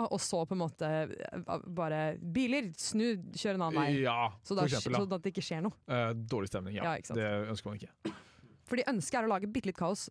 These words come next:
Speaker 1: sånn at bilene stopper, og
Speaker 2: Ja, det
Speaker 1: det
Speaker 2: er,
Speaker 1: skjer noe.
Speaker 2: det er veldig rart, for man har ikke noe lyst til å gjøre det heller. Det er bare helt forferdelig, og så gjør man det, og så, ja.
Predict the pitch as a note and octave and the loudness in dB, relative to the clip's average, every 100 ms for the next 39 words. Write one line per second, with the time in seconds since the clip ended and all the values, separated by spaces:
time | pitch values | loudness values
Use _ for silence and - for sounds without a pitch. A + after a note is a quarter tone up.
0 | - F3+ E3+ - - F3 F#3 D#3 D3+ D#3 | -4 -2 -2 -4 -10 -2 0 0 -2 -2
1 | D#3 D3+ - E3 D3+ C#3+ - _ - - | -2 -4 -4 -2 0 -2 -8 _ -16 -2
2 | C#3 B2 - - B2+ D#3 D3+ C#3 D3+ D#3+ | 0 0 -4 0 2 2 2 2 2 2
3 | B2+ C3+ D#3 D3+ B2+ E3 D3+ B2+ - - | 2 2 0 -2 0 0 2 2 0 0
4 | D#3 C3 G#2 G#2+ A2 A2 C#3+ - C3 C3 | 2 2 2 2 2 0 -2 -2 -2 0
5 | B2 A2+ B2 A2+ G2 A2 C#3 C3+ A2 B2+ | 2 0 0 0 2 0 0 -2 -2 0
6 | B2 A#2 G2+ G2 A2 C3 A#2+ A2 A#2+ G#2+ | 2 2 2 2 2 0 0 -2 0 2
7 | G#2+ A2 G2 | 2 2 0